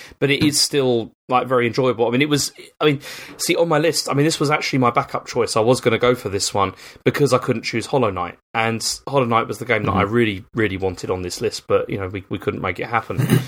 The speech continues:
Speaker 1: But, um, I mean, I don't know. I mean, I don't really know what to say about this, apart from the fact that in, in, like, I mean, nowadays we have, there are so many of these, like, Metroidvania games, like, around.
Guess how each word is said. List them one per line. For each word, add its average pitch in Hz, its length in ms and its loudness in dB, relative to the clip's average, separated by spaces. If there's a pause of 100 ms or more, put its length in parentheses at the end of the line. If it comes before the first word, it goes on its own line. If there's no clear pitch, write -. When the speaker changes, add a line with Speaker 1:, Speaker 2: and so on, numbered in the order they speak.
(320)
Speaker 1:
But, 151 320 0
um, 160 260 2 (140)
I - 20 4
mean, 160 220 4 (1400)
I 180 80 -4
don't 233 80 0
know. 269 140 2
I 156 60 -2
mean, 175 120 4
I 196 40 4
don't 233 180 0
really 214 120 4
know 208 100 4
what 208 80 -4
to 202 60 -2
say 240 200 2
about 135 240 2
this, 120 160 0
apart 151 280 2
from 147 120 0
the 135 60 4
fact 135 320 -2
that 135 260 0 (400)
in, 170 180 0
in, 165 260 2
like, 151 220 0
I - 40 -2
mean, 160 140 4
nowadays 175 360 2
we 139 100 2
have, 151 200 0
there 135 100 4
are 135 40 2
so 165 220 2
many 151 200 2
of 127 60 2
these, 117 200 -2
like, - 260 -4
Metroidvania 123 680 2
games, 110 440 -2
like, 110 340 0
around. 110 400 2